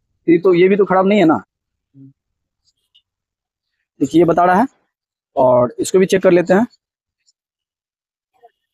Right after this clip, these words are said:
ये भी बता रहा है, है ना। तो बता रहा है। तो दोस्तों आप बस इतना ही करना है, जैसे आप खोले थे वैसे आपको fit कर देना है,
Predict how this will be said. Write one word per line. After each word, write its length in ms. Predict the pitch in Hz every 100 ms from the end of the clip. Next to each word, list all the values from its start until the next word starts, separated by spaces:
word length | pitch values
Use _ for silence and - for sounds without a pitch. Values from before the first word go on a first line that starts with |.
| _ _ _ _ _ 165
ये 80 |
भी 60 | 143
बता 200 | 123 117
रहा 120 | 110
है, 40 | 113
है 420 | - _ _ -
ना। 100 | 196
तो 80 | 180
बता 200 | 170 202
रहा 180 | 202 208
है। 60 | 247 _ -
तो 60 | 185
दोस्तों 220 | 185 208
आप 80 | 185
बस 200 | 190 - 160
इतना 180 | 196
ही 80 | 214
करना 280 | 190 180 180
है, 80 | 185
जैसे 280 | 160 165 196
आप 100 | -
खोले 240 | 185 190
थे 120 | 214
वैसे 240 | 185 175 185
आपको 180 | 175 190
fit 180 | 175
कर 140 | 156 123
देना 180 | 113
है, 120 | 107